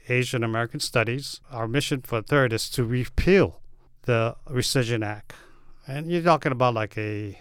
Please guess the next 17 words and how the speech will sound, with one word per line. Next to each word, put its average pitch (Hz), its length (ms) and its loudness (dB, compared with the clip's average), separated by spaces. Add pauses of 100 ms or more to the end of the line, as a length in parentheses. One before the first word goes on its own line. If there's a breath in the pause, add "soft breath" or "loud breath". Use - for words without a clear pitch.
(120)
law 117 340 2
that 107 140 -2
was 107 160 -4
put 131 220 -2
out 110 160 -2
seventy-five 113 600 -4
years 156 280 -2
ago 95 260 -16 (420)
with 131 120 -4
Congress. 113 580 0 (300)
They're 175 140 2
not 190 120 4
gonna 131 180 2
worry 107 240 0
about 104 260 -6
seventy-five-year-old 104 840 -4
there. 139 220 -8